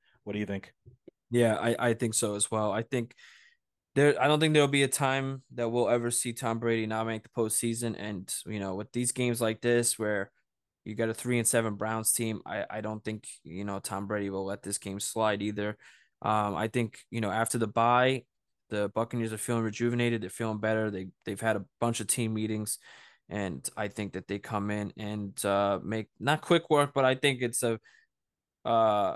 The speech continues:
Speaker 2: I think it's a game where you never see it get out of hand, and, uh, I, I do think the Buccaneers will win this game by a touchdown or more.
Speaker 1: Yeah, that's what everybody thinks as well, as far as the, the odds go.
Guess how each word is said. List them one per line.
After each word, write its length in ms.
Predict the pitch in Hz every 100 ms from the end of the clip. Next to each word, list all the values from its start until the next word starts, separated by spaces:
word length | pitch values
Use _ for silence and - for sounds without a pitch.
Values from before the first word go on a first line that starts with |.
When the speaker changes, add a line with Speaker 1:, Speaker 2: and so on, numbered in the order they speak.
| -
Speaker 2:
I 80 | 120
think 140 | 127 127
it's 120 | 127
a 40 |
game 340 | 117 120 123 117
where 120 | 113
you 200 | 110 110 - _ 120
never 300 | 123 123 120
see 200 | - 113
it 100 | 107
get 100 | 107
out 160 | 104
of 80 | 104
hand, 400 | 113 110 107 101
and, 340 | 87 95 92 82
uh, 300 | 82 85 65
I, 160 | 95 -
I 120 | 113
do 260 | 107 - 110
think 240 | - 104
the 60 | -
Buccaneers 580 | 107 101 - 98 92 -
will 140 | 98
win 180 | 95 92
this 160 | 92 -
game 300 | 92 87 82
by 200 | 92 95
a 40 |
touchdown 420 | - 98 - 90
or 60 | 82
more. 280 | 92 82 - _ _ _ _ _ _ _ _ _ _ - _ _ _ _ -
Speaker 1:
Yeah, 120 | 139
that's 180 | 110 107
what 120 | 123
everybody 320 | 117 110 107
thinks 260 | 107 104 -
as 80 | 101
well, 320 | 117 117 -
as 80 | -
far 240 | 113 110
as 120 | 107
the, 260 | 104 107 104
the 160 | 98 104
odds 220 | 110 107
go. 240 | 123 120